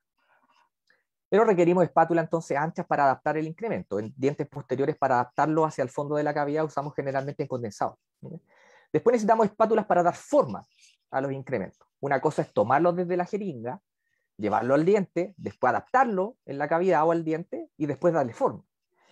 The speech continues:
Y para la forma son útiles estos instrumentos con punta, ¿ok? Eh, con punta aquí como de un cono, ¿cierto? O si no, instrumentos más finitos como con una punta tipo sonda,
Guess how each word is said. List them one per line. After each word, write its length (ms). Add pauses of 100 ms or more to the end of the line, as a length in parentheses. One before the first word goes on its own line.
(300)
Y 100
para 200
la 100
forma 320
son 160
útiles 320
estos 220
instrumentos 680
con 240
punta, 540 (320)
¿ok? 120 (300)
Eh, 240 (220)
con 320 (100)
punta 320
aquí 180
como 320
de 60
un 220
cono, 320
¿cierto? 380
O 60
si 140
no, 140
instrumentos 520
más 160
finitos 480
como 360
con 160
una 180
punta 580
tipo 240
sonda, 440